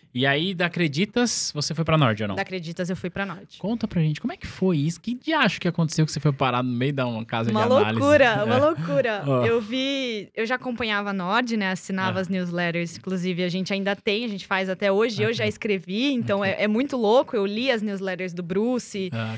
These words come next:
Speaker 1: que legal.
Speaker 2: do Breia, da Marília, do Ricardo, na época.
Speaker 1: É.
Speaker 2: Eu falei, "Gente, eles escrevem muito bem, eles sabem o que a
Speaker 1: É.
Speaker 2: pessoa física precisa", assim. Eu, eu ficava, "Meu, esse lugar eu preciso conhecer."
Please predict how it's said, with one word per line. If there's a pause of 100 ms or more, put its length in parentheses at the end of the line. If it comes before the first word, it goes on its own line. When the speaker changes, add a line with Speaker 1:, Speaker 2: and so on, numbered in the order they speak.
Speaker 1:
que
legal.
Speaker 2:
do
Breia,
da
Marília,
do
Ricardo,
na
época.
Speaker 1:
É.
Speaker 2:
Eu
falei,
"Gente,
eles
escrevem (280)
muito
bem,
eles
sabem
o
que
a
Speaker 1:
É.
Speaker 2:
pessoa
física
precisa",
assim.
Eu,
eu
ficava,
"Meu, (680)
esse
lugar
eu
preciso
conhecer."